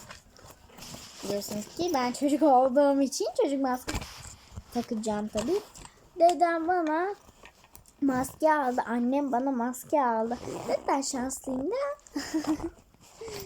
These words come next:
Yani daha ağzımla diyorum. <laughs>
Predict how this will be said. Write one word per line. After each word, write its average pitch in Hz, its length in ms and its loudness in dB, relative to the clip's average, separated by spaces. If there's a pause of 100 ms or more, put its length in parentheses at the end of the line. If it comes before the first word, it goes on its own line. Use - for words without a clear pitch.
(360)
Yani 214 280 -6
daha 220 240 0
ağzımla 247 420 -2
diyorum. 277 880 4 (120)
<laughs> 285 140 0